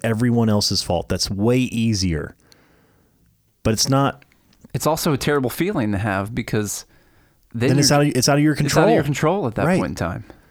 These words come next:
Speaker 1: And if you take the responsibility, even for things that aren't your fault, and that's a crazy idea, but if you take responsibility for it, it gives you the power to control the situation. Now you have the power to change it.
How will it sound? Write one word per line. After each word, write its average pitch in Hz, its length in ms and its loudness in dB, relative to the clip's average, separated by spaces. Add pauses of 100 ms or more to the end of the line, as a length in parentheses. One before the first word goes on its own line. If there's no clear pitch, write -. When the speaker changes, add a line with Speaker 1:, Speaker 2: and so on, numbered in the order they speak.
(340)
Speaker 1:
And 120 100 2
if 120 120 -2
you 127 60 2
take 131 220 2
the 123 80 4
responsibility, 113 1000 2 (720)
even 202 360 2
for 180 140 0
things 170 280 0
that 156 100 0
aren't 160 200 0
your 147 100 2
fault, 135 340 0
and 95 100 0
that's 127 140 -2
a 127 60 0
crazy 170 560 0
idea, 151 520 2 (360)
but 120 80 0
if 120 80 0
you 131 60 2
take 147 200 2
responsibility 120 680 2
for 98 220 2
it, 95 60 0
it 92 240 -4
gives 120 320 2
you 127 120 2
the 113 120 0
power 90 640 0 (640)
to 107 120 0
control 98 380 0
the 95 100 0
situation. 120 760 0 (180)
Now 95 100 0
you 160 240 2
have 147 140 2
the 107 80 0
power 98 280 2
to 113 60 -4
change 170 380 0
it. - 220 -6